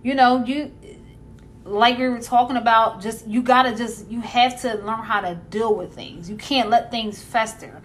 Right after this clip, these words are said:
You can't let it manifest and just kinda, you know, it, 'cause it will ta-,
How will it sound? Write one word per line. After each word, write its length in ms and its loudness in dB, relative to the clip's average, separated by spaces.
You 80 -14
can't 320 -2
let 160 4
it 100 -4
manifest 480 -4
and 160 -10
just 200 -8
kinda, 500 0
you 140 0
know, 200 6
it, 200 4
'cause 180 -2
it 80 0
will 120 -2
ta-, 120 -4